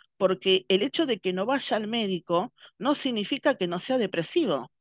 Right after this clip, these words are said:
o el hecho de que no vaya al psiquiatra, que no tome ni medicación,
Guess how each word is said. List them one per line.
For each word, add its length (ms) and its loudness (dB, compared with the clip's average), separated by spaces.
o 140 0
el 80 2
hecho 300 2
de 180 4
que 180 -4
no 240 -2
vaya 640 2
al 220 0
psiquiatra, 580 0
que 80 -4
no 140 0
tome 180 -4
ni 160 -2
medicación, 800 0